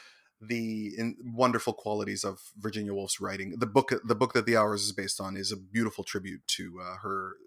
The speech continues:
wri-, writing style and to her work. It's very good, and, uh, I love her books. Um, Missus Dalloway is a huge favorite of mine. The film version of that is amazing. Orlando is great. That's a great film.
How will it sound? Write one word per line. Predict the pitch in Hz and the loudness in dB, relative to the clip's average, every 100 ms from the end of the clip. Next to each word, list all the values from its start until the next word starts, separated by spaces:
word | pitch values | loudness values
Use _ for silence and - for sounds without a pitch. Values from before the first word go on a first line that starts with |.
| 95 | -8
wri-, | 104 101 95 | -2 -2 2
writing | 104 110 104 | 2 2 2
style | - 95 95 92 | -2 -2 -4 -6
and | 98 | -12
to | - | -12
her | 107 98 | -10 -12
work. | 90 92 - | -10 -12 -14
It's | - - - - - _ - _ _ | -10 -6 -4 -4 -10 _ -20 _ _
very | 101 110 113 | -2 4 4
good, | 110 107 104 104 107 | 4 2 2 -2 -4
and, | 101 101 95 | -2 -2 -4
uh, | 95 - | -4 -2
I | 107 | 0
love | 110 110 | 2 2
her | 113 | 2
books. | 104 107 - - 98 | 2 0 2 2 2
Um, | 95 98 98 - - - | -2 -4 -10 -16 -20 0
Missus | 110 107 101 | 4 4 6
Dalloway | 107 110 107 107 | 6 6 6 4
is | 104 98 | 2 0
a | |
huge | - 110 - | -2 -4 0
favorite | 110 104 107 | 0 2 0
of | |
mine. | 104 104 104 | 0 -2 -2
The | |
film | 98 117 113 | 0 4 4
version | 107 104 110 | 4 2 0
of | |
that | 101 101 | 0 -2
is | 98 | -2
amazing. | 104 101 98 104 104 | -4 -4 -4 -6 -6
Orlando | 104 107 104 107 107 107 | -2 0 2 2 2 0
is | 104 | -2
great. | - 107 104 101 - | -4 -2 -2 -4 -12
That's | - - | -12 -12
a | |
great | 87 101 - | -8 -8 -6
film. | - 107 104 104 | -4 -4 -4 -8